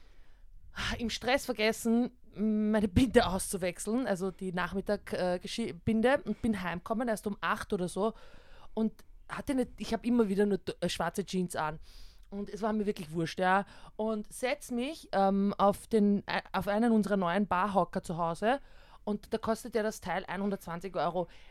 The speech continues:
Ich weiß, es ist jetzt nicht das teuerste Möbelstück, das es gibt auf der Welt, aber i-, für mich ist es wirklich nicht unbedingt billig, ja. Und setz mich drauf und es hat so einen hellgrauen Überzug.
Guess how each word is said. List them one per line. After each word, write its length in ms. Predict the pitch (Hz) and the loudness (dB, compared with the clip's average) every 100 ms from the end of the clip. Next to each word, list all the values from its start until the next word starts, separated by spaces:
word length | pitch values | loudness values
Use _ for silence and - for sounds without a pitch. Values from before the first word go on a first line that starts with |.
| - | -6
Ich 100 | 240 | 0
weiß, 200 | 285 240 | 0 -2
es 60 | |
ist 60 | 226 | -10
jetzt 140 | - | -8
nicht 140 | 277 - | -8 -6
das 100 | 226 | -2
teuerste 340 | 247 233 233 | 4 4 4
Möbelstück, 420 | 214 208 208 - - | 2 2 2 -4 -6
das 140 | 196 | -6
es 120 | 180 - | -6 -4
gibt 220 | 240 - | -2 -2
auf 80 | - | -4
der 140 | 185 | 0
Welt, 240 | 170 214 - | 2 0 0
aber 380 | 202 214 214 - | 4 8 6 4
i-, 80 | 180 - - - | -4 -14 -20 -18
für 100 | - | -2
mich 180 | 262 302 | 0 2
ist 120 | 254 | 2
es 100 | 240 | 4
wirklich 240 | 202 226 226 | 4 4 4
nicht 240 | 226 - | 4 4
unbedingt 460 | - 202 220 202 - | 2 2 2 -2 2
billig, 320 | 208 226 170 | 4 4 4
ja. 240 | 151 135 - - - - - | 2 0 0 -10 -18 -16 -2
Und 400 | 226 233 233 233 | 4 6 6 4
setz 180 | 262 269 | 0 -4
mich 140 | 294 | -8
drauf 220 | - 202 254 | 0 2 2
und 60 | |
es 100 | 247 | -4
hat 100 | 262 | -6
so 80 | - | -4
einen 140 | 247 233 | -2 -2
hellgrauen 720 | 202 220 254 - 202 202 214 | -2 -2 -4 -10 -4 0 0
Überzug. 640 | 214 202 220 - 175 170 | -2 -2 -2 -2 -6 -6